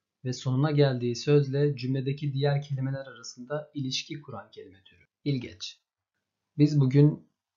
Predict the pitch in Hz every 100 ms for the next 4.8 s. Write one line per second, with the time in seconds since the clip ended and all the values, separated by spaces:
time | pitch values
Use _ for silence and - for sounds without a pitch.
0 | _ _ 151 147 160 151 131 147 143 147
1 | 147 147 _ - 113 110 113 107 107 104
2 | 101 98 95 - - - _ _ _ _
3 | _ _ - 107 107 - 113 131 135 127
4 | 127 127 131 131 127 143 143